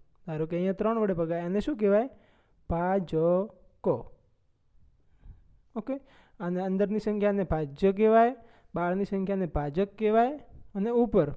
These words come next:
ઉપર આપણને ભાગાકાર કર-, કરતી વખતે જે ઉપર સંખ્યા મળે એને શું કહેવાય? ભાગફળ. ત્યારબાદ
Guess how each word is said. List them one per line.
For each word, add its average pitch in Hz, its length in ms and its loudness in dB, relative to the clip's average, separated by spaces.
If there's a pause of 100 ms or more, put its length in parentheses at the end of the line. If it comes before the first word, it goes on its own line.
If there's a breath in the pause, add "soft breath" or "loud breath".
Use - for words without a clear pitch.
(460)
ઉપર 180 260 0
આપણને 180 300 0
ભાગાકાર 180 320 0
કર-, 196 220 -4
કરતી 196 340 -2
વખતે 202 280 0
જે 208 100 0
ઉપર 208 240 0
સંખ્યા 196 340 -2
મળે 226 280 6 (440 soft breath)
એને 185 180 0
શું 262 140 -2
કહેવાય? 214 300 4
ભાગફળ. 165 1300 -4 (3250)
ત્યારબાદ 190 440 4